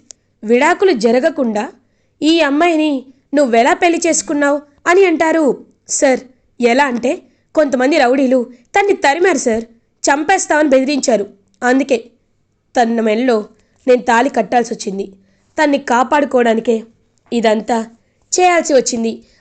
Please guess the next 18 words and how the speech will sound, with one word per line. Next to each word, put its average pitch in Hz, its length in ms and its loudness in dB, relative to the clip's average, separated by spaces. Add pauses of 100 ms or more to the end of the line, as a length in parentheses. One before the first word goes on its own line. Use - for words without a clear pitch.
అని 381 200 4
అంటాడు 254 300 0
రోహిత్. 254 400 0 (320)
అప్పుడే 339 300 -2
ఇంకా 349 200 0
ఆనందభైరవి, 240 840 -2 (240)
"సార్, 285 340 0 (720)
తను 254 100 2
కావాలనే 240 920 0 (360)
ఇదంతా 233 440 0
చేసింది. 214 540 -4 (420)
ఇదిగోండి, 254 480 0 (440)
కావాలంటే 247 680 0 (340)
నా 214 180 0
దగ్గర 214 560 -2 (400)
సాక్ష్యం 302 580 -2
ఉంది" 214 300 -6 (320)
అని 339 540 2